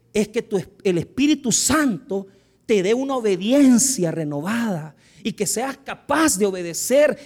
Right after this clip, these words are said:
y permanecer y estés firme y crezcas en esos veinte años. Pero cuando hay liderazgos que se quedan, "Ah, es que yo le ayudé a, a Jesús a cargar la cruz",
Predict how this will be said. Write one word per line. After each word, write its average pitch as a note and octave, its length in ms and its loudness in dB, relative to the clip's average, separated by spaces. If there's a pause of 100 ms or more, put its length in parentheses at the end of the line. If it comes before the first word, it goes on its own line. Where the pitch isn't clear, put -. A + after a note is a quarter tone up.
y - 100 0
permanecer F#3+ 960 0
y G3 120 0
estés F3+ 280 -2
firme C4 580 0
y - 200 0
crezcas A#3+ 640 -2 (160)
en F3+ 100 2
esos F3 260 -2
veinte D3+ 300 -6
años. G3 460 -14 (680)
Pero F3 200 2
cuando D3 340 -2
hay A#3+ 140 2
liderazgos C4+ 800 -2 (400)
que G3 120 -2
se - 160 -4
quedan, A3+ 320 0 (100)
"Ah, A#3 220 -6
es G3+ 120 -6
que G#3 120 -2
yo G#3+ 140 -2
le G#3+ 160 -6 (100)
ayudé F3+ 380 2
a, G#3+ 100 0
a F3 180 -6
Jesús F3 460 -2
a E3+ 80 -6
cargar F#3 380 -6
la E3+ 160 -8
cruz", A#3 280 -8